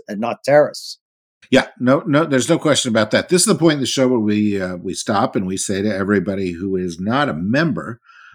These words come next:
Speaker 2: um, uh, that you should become a member, because then you'll be able to listen to the rest of the show, which is bonus content for members only. Just go to the D S R Network, click on member, uh, D S R network dot com, click on membership. It's five dollars a month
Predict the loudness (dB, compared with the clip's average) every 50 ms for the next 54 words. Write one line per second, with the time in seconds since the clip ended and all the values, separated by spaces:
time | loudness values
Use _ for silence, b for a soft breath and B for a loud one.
0 | B B -8 -4 0 0 2 2 2 2 0 -2 -4 -6 -8 _ -8 -8 -6 -6
1 | -6 -6 -6 -8 -4 -2 -2 -2 -2 -2 -2 -2 -2 -2 -4 -2 0 0 2 2
2 | 0 0 -2 -4 -8 -12 -12 -12 -10 -8 -8 -6 -2 0 2 2 0 0 -2 -4
3 | -4 -4 -4 -6 -4 -4 -4 -6 -6 -8 -6 -6 -4 -4 -4 -4 -4 -6 -8 -8
4 | -8 -8 -8 -8 -6 -6 -4 -4 -4 -4 -6 B B B B B B B -4 -4
5 | -2 2 2 2 2 0 -2 _ -2 0 0 2 0 -2 -4 -6 -8 -8 -6 -8
6 | -8 -8 -10 -10 _ _ -14 -10 -8 -6 -6 -6 -6 -6 -6 -6 -8 -10 -14 _
7 | -6 -4 -4 -4 -4 -6 -8 -10 -12 B B B B B B -12 -10 -8 -2 2
8 | 4 4 4 2 2 2 2 2 2 2 0 -4 -4 -6 -6 -8 -10 -10 -10 -12
9 | -12 _ -12 -10 -10 -8 -6 -4 -4 -4 -2 -4 -4 -6 -6 -6 -6 -8 -8 -10
10 | -4 -2 -2 0 0 -2 -4 -6 -6 -6 -8 -10 -12 -14 -8 -8 -8 -6 -6 -6
11 | -6 -6 -6 -6 -8 -8 -8 -8 -6 -6 -10 -10 -10 -12 -8 -8 -8 -6 -6 -6
12 | -8 _ _ _ B B B B B B B B B -20 -8 0 2 4 4 4
13 | 4 4 4 6 6 4 4 2 -2 -2 -2 -2 -4 -6